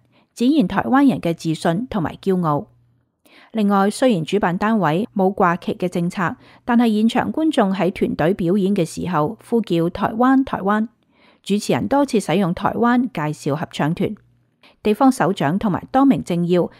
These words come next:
喺社交平台公開為團隊喝彩。高雄市長陳其邁喺 Facebook 大力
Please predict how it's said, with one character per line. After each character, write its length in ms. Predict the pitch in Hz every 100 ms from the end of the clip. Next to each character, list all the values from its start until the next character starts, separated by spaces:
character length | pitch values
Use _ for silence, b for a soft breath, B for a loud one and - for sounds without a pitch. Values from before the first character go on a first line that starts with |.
| b
喺 140 | - 180
社 180 | - 151
交 220 | 196 196
平 200 | 196 143
台 300 | 185 131 - b b
公 180 | - 202
開 200 | 330 320
為 180 | 208 156
團 300 | - - -
隊 180 | 131 196
喝 160 | 160
彩。 380 | - 123 139 226 - _ _ _ _ b b b b -
高 120 | 240
雄 180 | 220 175
市 200 | - 175
長 320 | 160 175 240 b b
陳 240 | - 180
其 180 | 185 180
邁 340 | 185 185 185 262 b b
喺 160 | 175 208
Facebook 460 | 254 240 - 254 -
大 160 | 151 156
力 180 | 165